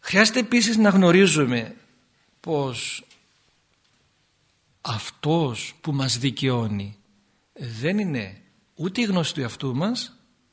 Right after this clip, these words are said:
ούτε ο αγώνας μας, ούτε η προσπάθειά μας, ούτε η αρετή μας,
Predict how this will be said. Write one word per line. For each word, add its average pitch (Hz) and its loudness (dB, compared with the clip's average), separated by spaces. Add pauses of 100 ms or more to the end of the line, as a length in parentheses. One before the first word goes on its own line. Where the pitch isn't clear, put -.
(120)
ούτε 226 2
ο - 8
αγώνας 123 2
μας, 101 -10 (680)
ούτε 254 -2
η 247 2
προσπάθειά 123 -4
μας, 107 -16 (540)
ούτε 254 2
η 247 8
αρετή 180 4
μας, 107 -4